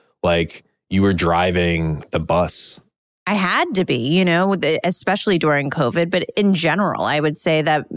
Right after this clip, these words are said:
Speaker 2: I think a lot of people feel that way when they're going into these appointments. They're getting the numbers, they're getting the research, they're keeping track of everything, they're making the appointments, they're getting their medicine. I mean, the list goes on and on and on. And,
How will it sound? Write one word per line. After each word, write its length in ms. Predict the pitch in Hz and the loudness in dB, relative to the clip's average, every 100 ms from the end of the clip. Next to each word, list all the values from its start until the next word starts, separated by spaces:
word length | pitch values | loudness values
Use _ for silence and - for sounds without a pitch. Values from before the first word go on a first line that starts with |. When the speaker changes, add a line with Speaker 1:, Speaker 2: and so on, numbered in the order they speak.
| - - | -10 -4
Speaker 2:
I 140 | 160 | -2
think 240 | 156 156 151 | 0 0 0
a 60 | |
lot 180 | 160 165 | 2 2
of 80 | 214 | 0
people 300 | - 143 123 | -4 -4 -2
feel 180 | - 131 | 0 0
that 140 | 120 | 2
way 120 | 135 | 2
when 140 | 135 151 | 2 2
they're 160 | 156 | 2
going 360 | 156 160 160 151 | 2 2 2 2
into 320 | 143 147 170 | 2 0 0
these 220 | 147 143 | 0 0
appointments. 580 | 151 147 202 185 147 143 | 0 -2 -2 0 -2 -2
They're 260 | - 160 165 | 0 2 2
getting 240 | 160 156 | 2 2
the 80 | 147 | 2
numbers, 260 | 135 123 139 | 0 0 0
they're 160 | 185 | 0
getting 240 | 160 156 151 | 2 0 0
the 80 | |
research, 520 | 139 143 139 143 - - | 0 -2 0 -4 -2 -2
they're 180 | 180 | 0
keeping 320 | 170 - 160 160 | 0 -2 -2 -2
track 320 | - 139 - | -2 -2 -2
of 80 | 139 | -2
everything, 380 | 117 147 151 | -2 -2 -2
they're 180 | 156 175 | 2 2
making 260 | 175 165 165 | 0 -2 -2
the 40 | 156 | -4
appointments, 380 | - 135 135 | -4 -4 -4
they're 320 | - 160 190 185 - - _ | -2 0 2 -2 -8 -20 _
getting 240 | 190 180 | 0 2
their 120 | 180 | 0
medicine. 360 | 165 147 139 147 | 0 0 -2 0
I 40 | 170 | 0
mean, 160 | 175 | 2
the 80 | 175 | 2
list 260 | 175 190 - | 2 0 0
goes 180 | 160 | 0
on 180 | 156 156 | 2 0
and 120 | 147 | 0
on 100 | 147 | 0
and 100 | 135 | 0
on. 240 | 180 180 147 | 0 0 0
And, 200 | 143 | -2